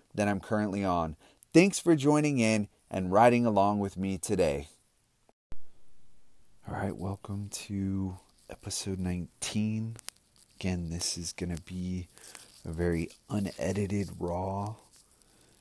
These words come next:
podcast episode. And I'm gonna try to keep it a little shorter than the last one, but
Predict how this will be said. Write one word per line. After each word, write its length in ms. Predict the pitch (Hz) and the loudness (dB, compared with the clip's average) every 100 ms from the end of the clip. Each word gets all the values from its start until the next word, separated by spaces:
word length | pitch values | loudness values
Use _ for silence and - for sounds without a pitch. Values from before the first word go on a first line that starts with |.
| - - | -20 -4
podcast 720 | 87 101 - 113 117 113 - | -2 -2 -2 -4 -4 -8 -10
episode. 640 | 107 - - 123 127 127 - _ _ _ _ _ _ - - - | -10 -10 -8 -6 -6 -8 -14 _ _ _ _ _ _ -20 -20 -8
And 640 | 90 87 90 87 82 80 - | -4 -4 -4 -4 -6 -10 -12
I'm 100 | 101 | -8
gonna 200 | 101 87 | -6 -6
try 320 | - - 87 | -10 -6 -4
to 100 | 107 | -4
keep 320 | - - 104 120 | -6 -10 -8 -6
it 100 | 110 | -6
a 60 | |
little 240 | 107 110 113 | -4 -6 -6
shorter 420 | - 98 113 113 | -8 -6 -4 -2
than 200 | 110 107 | -2 -2
the 80 | 104 | -2
last 440 | 110 117 - - | -6 -6 -10 -6
one, 280 | 117 127 127 _ - _ _ _ _ _ _ - 95 | -4 -6 -8 _ -20 _ _ _ _ _ _ -20 -6
but 380 | 92 87 87 - | -2 0 0 -4